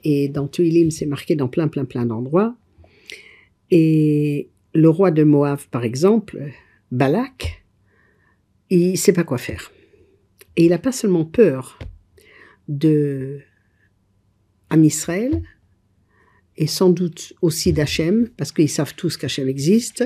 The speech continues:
à cette époque-là, mais il se dit, « Il faut que j'analyse la situation et que j'aille plus loin. » Moïse, il est parti en Égypte.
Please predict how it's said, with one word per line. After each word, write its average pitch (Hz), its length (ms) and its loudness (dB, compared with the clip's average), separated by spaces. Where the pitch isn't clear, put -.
à - 80 -8
cette - 160 -6
époque-là, 165 500 -4
mais 190 680 6
il 208 120 2
se 180 100 -8
dit, « 262 240 2
Il 208 80 0
faut 294 220 -2
que 214 140 0
j'analyse 202 520 2
la 180 80 -2
situation 156 880 -8
et 180 80 -8
que 190 100 -2
j'aille 180 220 2
plus 180 200 -8
loin. » 117 220 -8
Moïse, 262 580 0
il 185 80 0
est 185 60 4
parti 180 260 -6
en 196 80 4
Égypte. - 540 -4